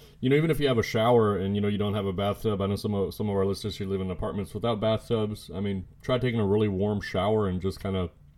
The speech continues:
standing underneath the water, you know, f-, letting it run down you, you know, ultimately relaxing you folks. Like, this is, this is what the whole purpose is, to be less stressful and to get relaxed. So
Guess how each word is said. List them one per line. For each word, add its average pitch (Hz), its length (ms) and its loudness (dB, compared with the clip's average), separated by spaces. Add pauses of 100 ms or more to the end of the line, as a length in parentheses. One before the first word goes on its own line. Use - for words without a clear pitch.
(440)
standing 110 340 0
underneath 107 280 -2
the 98 60 -4
water, 95 320 0
you 90 80 -4
know, 90 100 -6
f-, - 180 -12
letting 98 260 -2
it 98 140 -4
run 95 180 -4
down 95 240 -2
you, 90 180 -2 (960)
you 113 100 -8
know, 113 120 -2
ultimately 131 420 -2
relaxing 98 480 0
you 87 120 -4
folks. 95 360 -4
Like, 90 160 -4
this 92 140 -8
is, 92 180 -10
this 98 160 -6
is 98 100 -10
what 98 140 -8
the 98 80 -6
whole 104 120 -4
purpose 104 360 -10
is, 104 200 -6
to 98 100 -14
be 95 120 -10
less 98 220 -6
stressful 104 400 -8
and 92 100 -10
to 92 60 -16
get 95 160 -8
relaxed. 101 500 -6
So 82 220 -8